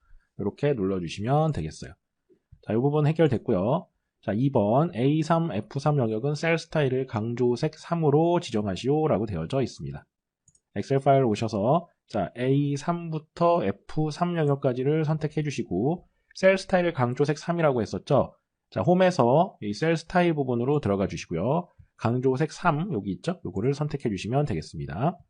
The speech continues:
자, 삼 번 문제, 이, 사, 이십사 영역은 사용자 지정 표시 형식을 이용해서 천 단위까지만 표시하고요. 천 단위 구분기호와 숫자 뒤에 천 원.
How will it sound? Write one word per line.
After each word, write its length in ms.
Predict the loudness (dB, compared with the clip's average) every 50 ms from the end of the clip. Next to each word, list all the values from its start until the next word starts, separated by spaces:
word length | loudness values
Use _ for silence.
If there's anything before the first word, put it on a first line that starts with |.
| _ _ _ _ _ _ _ _ _ _ _ _ _ _ _ _ _ _ _
자, 160 | -4 -2 -2
삼 240 | 0 0 0 4 6
번 120 | 6 6
문제, 400 | 6 4 2 2 2 0 0 -2 -2
이, 260 | -4 -4 -2 -2 -2
사, 300 | 0 2 4 4 4 4
이십사 600 | 2 2 0 -2 -4 -6 -10 -14 -2 2 4 4
영역은 440 | 4 4 2 2 0 0 -2 -2 -2
사용자 400 | 0 2 2 2 2 2 0 -2
지정 240 | -2 -2 -2 -2 -2
표시 260 | -4 -6 -6 -2 -2
형식을 680 | -2 -2 -4 -6 -10 -8 -4 -4 -4 -2 0 0 2 2
이용해서 480 | 2 2 0 0 -2 -4 -2 -2 -2 -2
천 220 | -2 -2 -2 2
단위까지만 600 | 2 0 0 0 -2 -2 -2 0 0 -2 -2 -2
표시하고요. 720 | -4 -8 -8 -2 0 0 0 0 0 0 0 0 0 -2 -2 _ _ _ _ _ -6
천 260 | -4 -2 -2 0 2
단위 260 | 2 2 2 2 0
구분기호와 600 | -2 -2 -4 -4 -2 0 0 2 2 4 2 2
숫자 360 | 0 -2 -12 -4 -2 -2 0
뒤에 160 | 0 0 -2 -4 -2
천 220 | -2 -2 2 4
원. 240 | 2 2 2 0